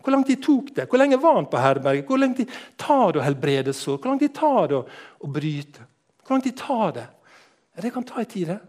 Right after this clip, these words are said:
Jeg har ikke noe sånn quick fix-svar på det. Men det handler om, sier vår venn da, å la sannhetens ånd blottlegge de hindringer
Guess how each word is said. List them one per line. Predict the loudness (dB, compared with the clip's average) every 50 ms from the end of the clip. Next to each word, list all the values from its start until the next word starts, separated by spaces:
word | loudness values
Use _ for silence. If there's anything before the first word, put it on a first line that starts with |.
| _ _ _ _ _ _ _ _ _ _ _ -6
Jeg | -2 -2
har | -2
ikke | 0 -2 -4
noe | -2 -2
sånn | -2 -4 -4 -2
quick | -2 -4 -4 -4 -8 -10
fix-svar | -10 -10 -8 -10 -10 -6 -4 -4 -4 -4 -4
på | -6 -6
det. | -6 -6 -10 -12 -18 -20 -20 -20 -20 -20 -20 -20 _ _
Men | 0 0
det | 0 2 4
handler | 4 4 4 4 4 4 2 2 4 4
om, | 4 4 2 -2 -6 -10 -14 -20 _ _ _ _ _ -8
sier | 0 2 4 4 4 4
vår | 2 0 0
venn | 2 0 0 0 -2 -2
da, | -2 -2 -2 -6 -14 -20 -20 _ _
å | 2 2
la | 2 2
sannhetens | 0 -2 0 0 2 2 0 0 0 -2 -2 -2 -2 -4 -6 -6 -8 -8 -4 -2
ånd | 0 0 0 -2 -6 -6
blottlegge | -4 -4 -4 -4 -8 -12 -2 0 0 0 0 -2 -6
de | -6 -8 -6
hindringer | -4 -4 -4 -4 -4 -4 -4 -4 -4 -6 -8 -10 -12